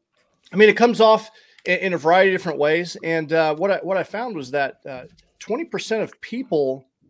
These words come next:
are chronic procrastinators. So one in five are chronic. Like, this is like a, it's become such a routine habit. And it, and it comes in a variety of different ways. It could be putting off things in your personal life, putting off a doctor's appointment, maybe meeting certain deadlines at work.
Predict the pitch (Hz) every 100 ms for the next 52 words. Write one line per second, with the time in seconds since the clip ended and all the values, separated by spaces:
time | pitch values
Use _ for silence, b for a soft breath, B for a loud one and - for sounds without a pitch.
0 | _ - 147 - - - 170 190 220 165
1 | - - 131 139 113 - 131 110 - 139
2 | 131 185 220 - - 170 180 127 - 175
3 | 170 123 113 - 147 175 160 151 143 131
4 | b b b 147 - 151 - 170 - 170
5 | 151 135 156 156 - 165 123 - 160 165
6 | 107 _ b b b - 208 240 214 226
7 | 226 220 269 247 202 160 175 185 165 156
8 | 165 139 170 185 120 131 - 160 139 -
9 | - 185 175 - 156 - 185 180 156 151
10 | - 196 - 117 113 - 160 151 135 127
11 | 143 - 120 123 135 120 120 - b b
12 | b 139 151 147 165 170 156 175 147 131
13 | 113 151 147 143 139 120 123 135 151